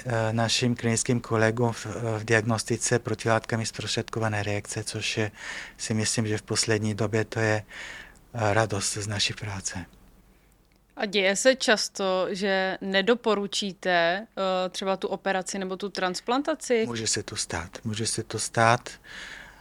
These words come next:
Speaker 1: A není to moc často, řekněme tak kolem těch pěti, deseti procent můžeme zkontraindikovat, ano.
Speaker 2: Mhm. A vy tedy sledujete to, jak bude třeba na ten orgán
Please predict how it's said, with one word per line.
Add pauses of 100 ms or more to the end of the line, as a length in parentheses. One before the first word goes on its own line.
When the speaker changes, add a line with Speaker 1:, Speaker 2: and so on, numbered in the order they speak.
(340)
Speaker 1:
A
není
to
moc
často,
řekněme
tak
kolem
těch
pěti,
deseti
procent (320)
můžeme
zkontraindikovat,
ano. (460)
Speaker 2:
Mhm. (240)
A
vy
tedy
sledujete (200)
to,
jak
bude
třeba
na
ten
orgán